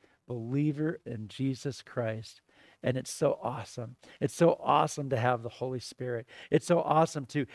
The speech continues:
as it says in the New Testament, to walk in the Spirit. How do you walk in the Spirit? You come to Christ. You come to Jesus as Savior and Lord. And he lives, the Spirit lives and reigns in you and works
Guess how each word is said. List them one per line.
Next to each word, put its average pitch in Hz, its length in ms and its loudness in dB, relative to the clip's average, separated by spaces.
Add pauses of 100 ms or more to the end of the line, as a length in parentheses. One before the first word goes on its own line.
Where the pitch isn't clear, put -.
(100)
as 147 180 4
it 139 120 -4
says 151 340 4 (180)
in 151 140 2
the 147 80 -4
New 151 140 -2
Testament, 147 600 0
to 135 140 -4
walk 127 720 2
in 143 140 -6
the 135 80 -6
Spirit. 123 280 -4 (200)
How 143 160 0
do 156 60 -10
you 170 100 -2
walk 165 300 2
in 156 100 -6
the 131 60 -8
Spirit? 117 380 -4 (200)
You - 960 -20
come 117 180 -2
to 110 80 -8
Christ. 104 500 -4 (240)
You 120 80 -4
come 123 240 -2
to 127 80 2
Jesus 113 460 -4
as 107 100 -8
Savior 117 380 -4
and 120 140 -6
Lord. 110 300 -8 (260)
And 117 120 -4
he 117 140 -2
lives, 131 540 4 (320)
the 110 80 -12
Spirit 139 420 0
lives 151 460 2 (240)
and 113 280 -6
reigns 135 560 -2 (400)
in 156 280 2
you 135 400 2 (200)
and 123 200 -2
works 123 480 0